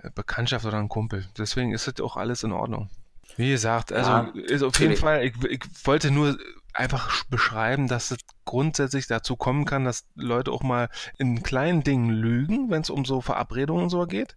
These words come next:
Speaker 1: aber dass halt dieses, wirklich dieses richtige Lügen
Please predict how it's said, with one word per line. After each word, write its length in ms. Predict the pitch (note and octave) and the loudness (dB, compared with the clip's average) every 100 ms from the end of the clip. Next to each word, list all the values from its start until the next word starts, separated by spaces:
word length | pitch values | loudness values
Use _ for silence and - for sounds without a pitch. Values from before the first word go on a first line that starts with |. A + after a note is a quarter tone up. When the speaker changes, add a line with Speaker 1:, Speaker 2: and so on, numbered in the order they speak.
| - | -6
Speaker 1:
aber 200 | C3+ B2+ | 0 2
dass 200 | B2+ B2 | 2 2
halt 220 | C3+ A#2+ - - - | 0 -2 -4 -16 -8
dieses, 420 | A2+ A2+ G#2+ - - | -4 -2 -2 -4 -8
wirklich 360 | A#2+ B2 C#3 | -6 -4 -2
dieses 300 | B2+ A#2 A2 | -4 -2 0
richtige 360 | A#2 - F#3 C3+ | -2 0 0 0
Lügen 460 | A2+ A#2 A#2 A2 | 2 2 2 0